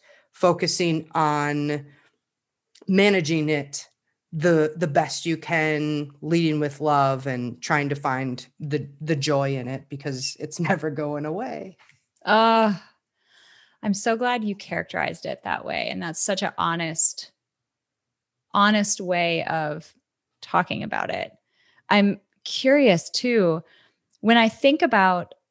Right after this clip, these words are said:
Speaker 2: y-, you know, we talk a lot about overwhelm, cognitive overwhelm, decision fatigue,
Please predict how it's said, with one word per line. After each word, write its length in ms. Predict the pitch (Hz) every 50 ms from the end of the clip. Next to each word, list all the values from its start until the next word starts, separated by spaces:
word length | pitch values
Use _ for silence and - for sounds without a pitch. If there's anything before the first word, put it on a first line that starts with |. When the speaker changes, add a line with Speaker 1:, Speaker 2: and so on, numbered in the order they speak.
| _ _ _ _ _ _ _ _ -
Speaker 2:
y-, 60 | - - -
you 260 | - - - - 220
know, 100 | 220 202
we 100 | 208 220
talk 280 | - - 262 277 269
a 40 | 262
lot 220 | 214 190 180 180 185
about 320 | 170 175 160 160 147 - -
overwhelm, 640 | 170 170 170 170 165 156 - 76 65 62 - 202 - _ _ _ _ _ _ -
cognitive 500 | - - 202 190 190 185 175 175 165 165
overwhelm, 500 | 160 160 165 165 165 - - - - - _ _ - - _ _ _
decision 480 | - 196 185 - 208 190 180 185 170 175
fatigue, 540 | - - 170 - - - - - - -